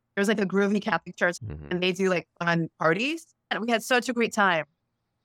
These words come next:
Speaker 1: So I like to share that video every year. So
Speaker 2: Does it make you
Speaker 1: yeah, you
Speaker 2: angry?
Speaker 1: ju-,
Speaker 2: Do you
Speaker 1: you
Speaker 2: get, do you, do you, s-, five years later, do you ever stop and just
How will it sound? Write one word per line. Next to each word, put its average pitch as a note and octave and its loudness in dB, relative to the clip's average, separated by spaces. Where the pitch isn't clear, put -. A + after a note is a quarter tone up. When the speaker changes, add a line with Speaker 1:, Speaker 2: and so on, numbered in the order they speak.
Speaker 1:
So - -2
I F3 4
like F3+ 0
to F#3 -6
share E3+ 0
that E3 0
video E3 0
every E3+ -2
year. A3+ 4
So A3+ 2
Speaker 2:
Does C#3 -4
it G#3+ -2
make A#3 2
you A#3 0
Speaker 1:
yeah, C#3 0
you D#3 4
Speaker 2:
angry? C#3 4
Speaker 1:
ju-, G#2 0
Speaker 2:
Do A2 -2
you C3 2
Speaker 1:
you C3+ -2
Speaker 2:
get, D3+ -2
do C#3+ -4
you, D#3 -4
do D#3+ -6
you, F3 -4
s-, - -20
five F3 2
years E3 -2
later, A2 -2
do F#2 -10
you G2+ -2
ever A2+ -4
stop G2 -6
and D#2+ -14
just - -14